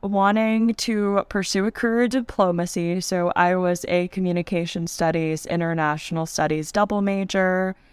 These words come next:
And a few factors went into changing that. So my freshman year, I studied abroad in Beijing. I was doing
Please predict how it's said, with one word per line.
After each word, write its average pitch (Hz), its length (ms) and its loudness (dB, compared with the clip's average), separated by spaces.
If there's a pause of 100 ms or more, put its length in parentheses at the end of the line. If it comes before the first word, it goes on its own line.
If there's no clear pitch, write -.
(260)
And 170 720 0
a 196 180 0
few 269 220 0
factors 165 800 0
went 160 180 2
into 160 220 -4
changing - 540 -6
that. 101 340 -2
So 156 440 -2
my 160 460 0
freshman 196 480 0
year, 156 420 -2
I 165 140 0
studied 165 460 -2
abroad 156 400 0
in 156 100 -4
Beijing. 151 720 -4
I 156 140 2
was 156 180 -2
doing 151 460 -2